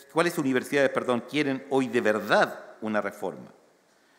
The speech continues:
¿Quiénes no la quieren? O de nuevo, peor aún, ¿quiénes piensan que no podrían estar mejor de lo que están ahora? Para complicar más las cosas, muchos joven-, jóvenes parecen pensar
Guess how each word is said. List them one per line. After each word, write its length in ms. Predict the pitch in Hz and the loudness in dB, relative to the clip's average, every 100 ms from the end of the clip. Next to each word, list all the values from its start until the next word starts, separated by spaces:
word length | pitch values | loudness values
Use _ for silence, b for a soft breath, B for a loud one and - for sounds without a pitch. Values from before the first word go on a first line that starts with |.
| b b b | b b b
¿Quiénes 240 | 190 196 165 | 2 4 6
no 100 | 175 | 6
la 140 | 151 | 6
quieren? 460 | 196 214 143 117 - | 6 6 6 2 0
O 100 | 127 | 4
de 120 | 135 | 6
nuevo, 280 | 151 170 143 | 6 6 6
peor 220 | 131 151 | 6 8
aún, 380 | 143 165 131 90 B B B | 8 6 0 -4 B B B
¿quiénes 220 | 156 160 | 0 0
piensan 480 | 156 165 170 170 151 | 2 0 0 -2 -2
que 100 | 151 | 0
no 160 | 147 143 | 2 4
podrían 360 | 147 165 254 | 4 4 2
estar 200 | 196 220 | 2 2
mejor 460 | 180 151 247 226 220 - - - _ _ _ _ _ _ _ _ - | 0 0 2 0 -2 -12 -20 -20 _ _ _ _ _ _ _ _ -4
de 80 | 131 | -2
lo 100 | 127 | -2
que 80 | 113 | -2
están 180 | 151 | 2
ahora? 320 | 147 165 120 - - - _ _ _ _ b b b b b b b - | 2 2 -2 -8 -20 -20 _ _ _ _ b b b b b b b 0
Para 160 | 131 | 2
complicar 340 | 139 151 156 220 | 2 0 2 4
más 160 | 202 180 | 4 0
las 120 | 170 | -2
cosas, 320 | - 208 202 | -4 -2 0
muchos 280 | 180 175 170 | 0 -2 0
joven-, 320 | 180 185 180 - - - | 4 4 2 -6 -16 -2
jóvenes 320 | 170 170 160 | 0 2 0
parecen 420 | 156 139 143 151 | 0 0 0 -2
pensar 800 | 135 131 127 - 143 120 - - | -4 -4 -4 2 2 2 -6 -18